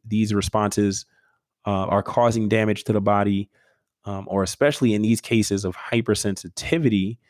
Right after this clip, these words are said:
they can cause damage, um, to the body when they are exposed or when we are exposed to a particular substance. When we talk about pollen, for instance,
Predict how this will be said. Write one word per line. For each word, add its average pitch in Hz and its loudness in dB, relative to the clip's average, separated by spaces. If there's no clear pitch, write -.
they 104 4
can 104 0
cause 104 2
damage, 101 0
um, 95 -4
to - 2
the 101 2
body 92 0
when 107 2
they 107 4
are 110 4
exposed 95 -2
or 110 2
when 107 4
we 107 4
are 107 4
exposed 98 0
to 98 0
a 104 0
particular 95 -2
substance. 92 -4
When 104 0
we 107 2
talk 123 0
about 113 2
pollen, 127 2
for 101 0
instance, 101 -4